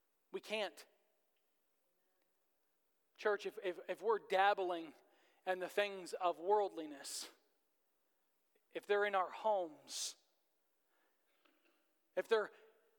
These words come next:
taking up our time and our money, we can't claim fellowship with Christ and be on the fence with the world.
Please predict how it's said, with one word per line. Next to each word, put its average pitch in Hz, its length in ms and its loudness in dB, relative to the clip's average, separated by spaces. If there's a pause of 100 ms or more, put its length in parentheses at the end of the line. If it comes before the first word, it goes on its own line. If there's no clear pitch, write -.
(320)
taking 247 420 2
up 220 140 4
our 196 140 4
time 208 540 2 (1300)
and 202 100 2
our 190 140 2
money, 185 540 0 (1700)
we 208 120 -6
can't 226 320 -4
claim 208 300 0 (120)
fellowship 196 540 2 (420)
with 180 200 -4
Christ 190 520 0 (180)
and 170 140 -10
be 190 140 -2
on 185 140 4
the 165 80 -10
fence 180 360 -4
with 156 160 -16
the 160 60 -10
world. 151 320 -2